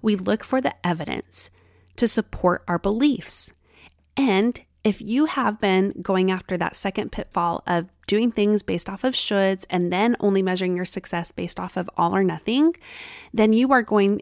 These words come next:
to get caught up in this negative cycle of confirmation bias, where you are continuing to see evidence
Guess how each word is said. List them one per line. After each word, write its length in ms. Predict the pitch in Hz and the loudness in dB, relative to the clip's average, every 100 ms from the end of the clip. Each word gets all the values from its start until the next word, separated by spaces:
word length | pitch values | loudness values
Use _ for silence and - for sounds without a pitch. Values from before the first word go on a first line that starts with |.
| - | -6
to 100 | 196 | -6
get 180 | 190 - | -6 -6
caught 420 | - - 190 - - | -10 -4 -4 -4 -4
up 300 | 185 190 - - - - - | -2 -2 -6 -18 -20 -4 2
in 80 | 202 | 4
this 240 | 190 - | 2 0
negative 580 | 180 175 185 208 170 - | 0 0 0 0 0 -2
cycle 440 | - 175 - 160 175 | -4 -4 -4 -4 -4
of 80 | |
confirmation 640 | - 180 165 170 165 - 165 | -2 -2 -2 -2 -2 -2 -2
bias, 500 | 151 - 214 - - - - - | -4 -8 -4 -4 -4 -10 -20 -4
where 140 | 196 | -2
you 240 | 190 214 196 | 2 2 2
are 120 | 190 | 0
continuing 720 | - 190 - - 233 247 262 | -2 -4 -4 -2 0 2 2
to 100 | 254 | 0
see 240 | - - - | -2 -4 -2
evidence 560 | 170 170 - - - | -2 -2 -4 -6 -6